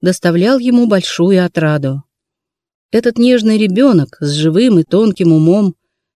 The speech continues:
весь проникся стремлением к истине. Он не только был первым учеником по успехам в науках, но выказывал необыкновенную искренность и мужественную правдивость.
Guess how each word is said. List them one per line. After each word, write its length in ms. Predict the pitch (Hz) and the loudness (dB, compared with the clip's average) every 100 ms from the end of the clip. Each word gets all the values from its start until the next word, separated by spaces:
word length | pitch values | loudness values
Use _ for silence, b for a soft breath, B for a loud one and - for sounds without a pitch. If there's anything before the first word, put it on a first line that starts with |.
| - | -2
весь 220 | 254 254 | -2 -2
проникся 520 | 220 220 254 254 226 | -2 0 -2 -2 -8
стремлением 680 | - 196 190 190 233 220 214 | -4 0 2 2 2 2 0
к 120 | - | -2
истине. 580 | 202 175 - 147 135 139 - _ _ _ _ _ | -4 -2 -2 -2 -2 -6 -14 _ _ _ _ _
Он 160 | 190 196 | 0 2
не 100 | 180 | 2
только 340 | 208 262 269 | 2 0 0
был 220 | 202 202 196 | -2 0 0
первым 400 | 202 190 185 180 | -2 0 0 0
учеником 640 | 175 202 185 - 185 165 | 0 0 -2 0 0 0
по 100 | 175 | -2
успехам 560 | 170 - 170 165 170 160 | -4 -2 -2 -2 -2 0
в 60 | |
науках, 600 | 175 180 151 - 113 _ _ _ _ _ _ - | 2 2 0 -4 -10 _ _ _ _ _ _ -2
но 140 | 175 | 0
выказывал 600 | 170 175 185 175 175 170 | 0 0 0 2 2 4
необыкновенную 920 | 175 170 165 175 170 170 175 170 156 | 4 2 0 0 0 2 2 4 2
искренность 760 | - 190 254 - 160 151 135 - | 0 -4 -4 -4 -2 0 -4 -6
и 100 | 165 | 0
мужественную 720 | 175 196 190 - 175 185 180 175 | 0 0 -2 -4 0 2 2 0
правдивость. 800 | 185 180 160 156 127 113 - | -2 -2 -2 -2 -4 -10 -20